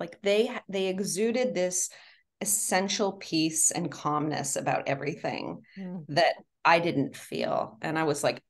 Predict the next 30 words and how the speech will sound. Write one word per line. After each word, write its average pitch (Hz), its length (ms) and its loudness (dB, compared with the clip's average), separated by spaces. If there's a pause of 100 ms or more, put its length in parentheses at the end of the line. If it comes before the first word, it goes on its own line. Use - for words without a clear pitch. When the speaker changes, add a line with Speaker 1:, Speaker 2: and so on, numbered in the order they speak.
(140)
Speaker 1:
"I 170 60 6
want 180 300 0
that. - 340 2
Whatever 202 300 0
you've 240 240 0
got 147 360 4
there, 277 460 2
Speaker 2:
<laughs> 220 80 -8
Speaker 1:
that's, 185 400 0 (120)
that's 170 200 0
what - 100 -6
I - 140 -2
want." - 260 -4 (240)
Speaker 2:
Want 190 240 -8
some. 190 360 -10 (200)
Speaker 1:
<laughs> - 120 0
"I 262 60 8
want 233 300 10
some, 208 320 8
please." 208 480 8
<laughs> 175 100 -2
Speaker 2:
<laughs> 214 40 0 (1300)
Speaker 1:
So, 254 1040 12
um, 220 800 4
I 220 60 4
continued 220 580 0
meditating. 185 800 2
I 214 100 0
met 185 400 6
another 180 680 4